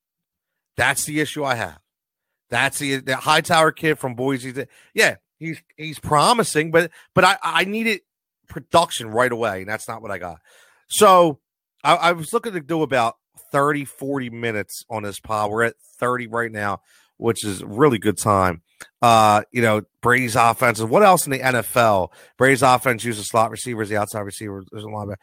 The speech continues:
yeah, that, that is true. Y-, you're right about that, Bry. And speaking of Brady, Tampa Bay, for, for, you know, people were complaining about Tampa Bay being,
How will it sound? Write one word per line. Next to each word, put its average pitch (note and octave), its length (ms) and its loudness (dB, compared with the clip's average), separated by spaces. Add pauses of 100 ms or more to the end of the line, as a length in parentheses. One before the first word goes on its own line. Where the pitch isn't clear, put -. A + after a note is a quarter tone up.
(460)
yeah, D3+ 120 -4 (360)
that, C3+ 200 -2
that D#3 240 4
is G3+ 140 6
true. G2 400 0 (380)
Y-, B2+ 80 -2
you're C3 240 4
right F#3 200 6
about G#2+ 260 4
that, F#2+ 200 -2
Bry. F#2 280 -4 (480)
And C#3 180 0
speaking F3+ 300 0
of D3 100 0
Brady, A#2+ 500 0 (960)
Tampa B2 340 -4
Bay, C3 460 -6 (680)
for, C#3+ 240 0
for, C#3 140 -4
you D3+ 80 -6
know, C#3 140 4
people G3+ 280 -6
were F#3+ 140 0
complaining C#3 520 -4
about G#2 240 -4
Tampa A2+ 300 -10
Bay A2 240 0
being, F#2+ 400 -10